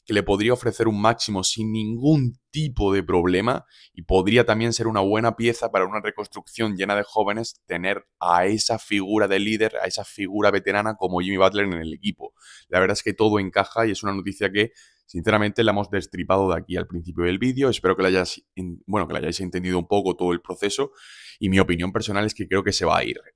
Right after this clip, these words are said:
Pero también pienso, esto es una opción bastante difícil y poco realista, pero también pienso que como vayan las cosas mal en Miami en mitad de la temporada, podríamos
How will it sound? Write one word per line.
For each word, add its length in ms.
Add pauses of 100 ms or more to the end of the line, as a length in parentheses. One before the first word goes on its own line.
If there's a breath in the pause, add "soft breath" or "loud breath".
(140)
Pero 380
también 380
pienso, 560 (580)
esto 240
es 160
una 140
opción 320
bastante 360
difícil 480
y 80
poco 260
realista, 480
pero 120
también 260
pienso 300
que 100
como 220
vayan 260
las 180
cosas 300
mal 340
en 160
Miami 440
en 100
mitad 180
de 80
la 100
temporada, 600 (1200 loud breath)
podríamos 440